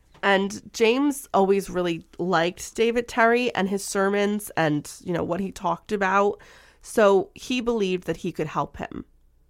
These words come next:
And Teresa told the detectives that it had been almost like fate, because when she called David Terry to say,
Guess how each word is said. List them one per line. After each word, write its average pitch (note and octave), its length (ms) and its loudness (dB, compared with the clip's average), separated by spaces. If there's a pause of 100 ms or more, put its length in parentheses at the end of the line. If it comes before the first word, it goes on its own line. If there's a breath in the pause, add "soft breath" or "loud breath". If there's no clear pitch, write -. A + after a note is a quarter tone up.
(1120 soft breath)
And G3+ 140 0
Teresa C4+ 540 -4
told G3 320 0
the F3 80 -4
detectives E3+ 640 -4
that F3+ 120 -4
it E3+ 80 -6
had F#3+ 120 -6
been G3+ 180 2
almost A#3+ 440 0
like F3 200 -2
fate, - 540 -6 (360 loud breath)
because G#3 260 0
when G#3 80 2
she B3 220 -4
called E4+ 280 -2
David G3 360 0
Terry E3+ 440 -2
to F3+ 160 -6
say, F3 640 -2